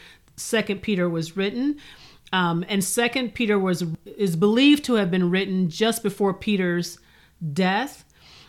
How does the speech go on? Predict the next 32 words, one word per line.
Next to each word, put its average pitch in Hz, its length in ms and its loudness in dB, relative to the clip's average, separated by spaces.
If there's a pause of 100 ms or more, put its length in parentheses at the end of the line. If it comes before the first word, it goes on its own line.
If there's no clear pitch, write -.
(160)
And 185 240 2
his 202 160 2
death 208 260 0
was 220 160 0
about, 180 560 0 (100)
uh, 175 160 -4
sixty-seven 208 920 -2
or 185 80 0
sixty-eight 196 880 -4
A 180 160 -2
D. 190 480 -2 (420)
So 196 540 2
that 214 260 0
would 208 200 -4
leave 214 340 2
the 185 80 0
book 208 400 0
of 202 180 -4
Jude 196 420 0
being 185 300 2
written 190 300 0
somewhere, 247 1200 -2
um, 220 260 2
uh, 214 200 -8
somewhere 254 380 2
around 208 260 4
the 175 120 -2 (180)
sixty-eight 214 1120 -4 (720)
A 214 160 4
D 220 340 2
and 185 180 0
seventy 226 1000 -2